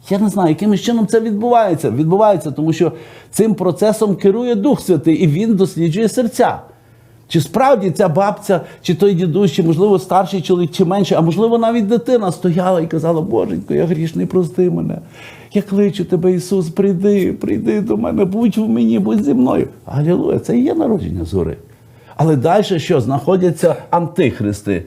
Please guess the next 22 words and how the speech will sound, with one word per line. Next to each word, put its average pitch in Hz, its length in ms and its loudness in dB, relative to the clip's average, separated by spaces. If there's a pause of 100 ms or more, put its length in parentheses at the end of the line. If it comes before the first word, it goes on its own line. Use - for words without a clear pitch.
(800)
які, 180 580 2 (720)
ти 208 100 4
ж 170 100 2
не 208 60 0
розказуєш 220 540 2
антихристам, 170 680 0
що 156 120 -2
ти 165 140 0
таким 147 380 0
чином 131 320 2
поступав, 120 640 -2
бо 175 100 0
ти 240 160 0
і 233 60 4
не 233 120 4
знаєш, 226 360 2
що 196 120 -4
ти 214 120 0
народився. 151 600 2
Ти 190 120 2
просто 254 340 0
народився 151 640 2